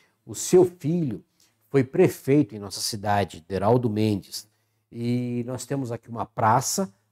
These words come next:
lateral à nossa igreja, onde tem um ponto de táxi. E nessa praça lateral, eh, é dado o nome de Marcelino Mendes. Foi uma figura muito importante em nossa cidade.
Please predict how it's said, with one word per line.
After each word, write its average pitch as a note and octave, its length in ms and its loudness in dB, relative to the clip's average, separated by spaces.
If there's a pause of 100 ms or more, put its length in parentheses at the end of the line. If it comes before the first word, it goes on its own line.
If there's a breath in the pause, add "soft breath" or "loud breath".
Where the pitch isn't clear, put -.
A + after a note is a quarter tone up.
(120)
lateral A2+ 580 0
à G2 60 -2
nossa F#2 280 -8
igreja, A#2+ 460 -4
onde G#2 200 -8
tem A2 140 -12
um F#2+ 60 -10
ponto G2 380 -12
de F2 80 -18
táxi. D3 560 -2 (400 soft breath)
E G#2+ 80 -12
nessa D3 340 -4
praça B2 500 -2
lateral, A2+ 640 0 (320)
eh, G#2 600 0
é A2+ 80 -2
dado A2+ 260 -4
o C3+ 40 -2
nome A2 280 -8
de A2+ 300 -12 (260 soft breath)
Marcelino A2+ 640 -6
Mendes. F2 560 -10 (380)
Foi G#2 100 -14
uma G#2 100 -10
figura G#2 360 -4
muito D#3 260 -2
importante A#2+ 560 -4
em A2+ 40 -8
nossa G#2+ 240 -10
cidade. G#2 520 -2